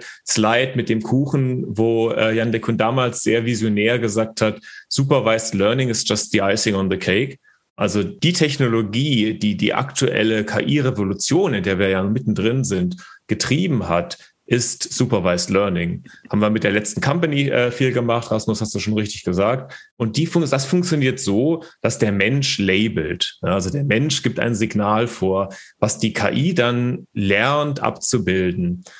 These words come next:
Das ist super praktisch und für viele,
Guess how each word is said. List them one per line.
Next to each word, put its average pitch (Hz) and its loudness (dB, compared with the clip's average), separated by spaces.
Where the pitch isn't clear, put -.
Das 135 2
ist - -2
super 170 2
praktisch 160 0
und 113 0
für 110 -4
viele, 113 0